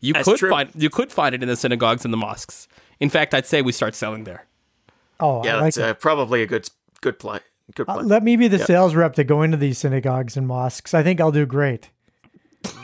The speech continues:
Speaker 1: I think, honestly, depending on, on the type of mosques you go to, um, they, they like white. And,
Speaker 3: They have different
Speaker 1: um,
Speaker 3: type
Speaker 1: they,
Speaker 3: of
Speaker 1: they,
Speaker 3: mosques?
Speaker 1: they, they do have different type of mosques. Carter, we'll, we'll get you a
Speaker 2: All right.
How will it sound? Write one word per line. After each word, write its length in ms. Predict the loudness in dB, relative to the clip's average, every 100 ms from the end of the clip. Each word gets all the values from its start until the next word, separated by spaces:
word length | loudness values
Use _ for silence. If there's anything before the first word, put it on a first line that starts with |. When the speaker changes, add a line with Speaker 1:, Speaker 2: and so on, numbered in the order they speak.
| -6 -6 -4 -6 -4 -4 -8 -4 -4 0
Speaker 1:
I 140 | -2
think, 180 | -2 -4 0
honestly, 480 | 0 0 0 0
depending 540 | 0 -4 -2 0 2 4
on, 280 | 2 0 -2
on 240 | -4 -4
the 80 | -4
type 220 | -4 -2
of 60 | 0
mosques 400 | 0 0 -2 -8
you 60 |
go 180 | -6 -6
to, 320 | -4 -6 -6
um, 320 | -2 -2 -2 -2
they, 240 | 0 0
they 220 | 0 0
like 300 | 2 0 0
white. 360 | 0 0 0 -6 _ _ _
And, 240 | -2 2
Speaker 3:
They 40 | 2
have 180 | 2 2
different 240 | 0 2
Speaker 1:
um, 60 | 2
Speaker 3:
type 120 | 2
Speaker 1:
they, 140 | 2 0
Speaker 3:
of 140 | 0
Speaker 1:
they, 100 | 2
Speaker 3:
mosques? 560 | 2 0 -2 -12 -16 -18 -20 -4
Speaker 1:
they, 200 | 0 0
they 200 | 0 2
do 160 | 2
have 120 | 2 2
different 220 | 0 0
type 180 | -2 0
of 60 |
mosques. 240 | -2 -2 0
Carter, 220 | 0 2
we'll, 180 | 2 2
we'll 100 | 0
get 200 | -2 -2
you 60 |
a 40 | -2
Speaker 2:
All 20 |
right. 20 | 0